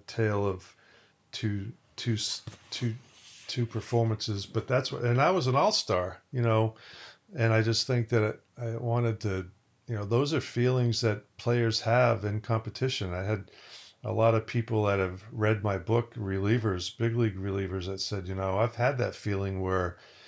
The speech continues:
I pitch an inning and I think I'm done and I have to go back out there and I don't do well." And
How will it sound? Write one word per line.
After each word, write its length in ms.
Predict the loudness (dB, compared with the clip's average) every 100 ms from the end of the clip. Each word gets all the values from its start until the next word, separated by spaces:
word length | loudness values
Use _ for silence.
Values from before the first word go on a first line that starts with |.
| -20 _
I 100 | -2
pitch 280 | 0 0 0
an 120 | 0
inning 340 | 2 2 2 2
and 100 | 2
I 100 | 0
think 260 | 2 0
I'm 180 | 0 -2
done 540 | 2 4 4 2 -2 -6
and 220 | -4 -2
I 120 | 0
have 180 | 0 -2
to 80 | 0
go 100 | -2
back 320 | 2 0 2
out 220 | 0 0
there 180 | 0 -2
and 80 | 0
I 100 | -2
don't 320 | -2 -2 -6
do 160 | -2 0
well." 480 | 2 0 -2 -8 -12
And 440 | -6 -4 -2 -4